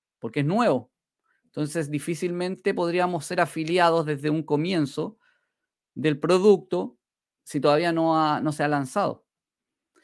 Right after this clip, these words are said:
Mira, el, el lanzamiento de Vilma Núñez inició hace un mes aproximadamente y el carrito abrió el jueves pasado. Entonces, recién el jueves pasado uno podría comprar el producto,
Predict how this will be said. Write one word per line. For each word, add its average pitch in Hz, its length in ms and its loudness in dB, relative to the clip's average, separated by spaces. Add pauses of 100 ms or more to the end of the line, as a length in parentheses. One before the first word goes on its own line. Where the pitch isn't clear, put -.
(340)
Mira, 196 260 8
el, 170 240 0
el 156 340 0
lanzamiento 202 760 4
de 220 100 8
Vilma 196 380 -2
Núñez 196 560 -4 (320)
inició 165 680 0
hace 170 420 -2
un 185 220 -6
mes 196 320 -4
aproximadamente 135 960 -8 (680)
y 131 100 -2
el 135 100 -4
carrito 165 460 2
abrió 196 360 4
el 185 80 0
jueves 208 380 2
pasado. 185 580 -2 (1300)
Entonces, 160 480 -2
recién 247 680 2
el 160 140 -6
jueves 214 300 2
pasado 214 420 2
uno 233 240 -2
podría 214 480 0
comprar 226 400 -4
el 220 120 -2
producto, 214 540 -6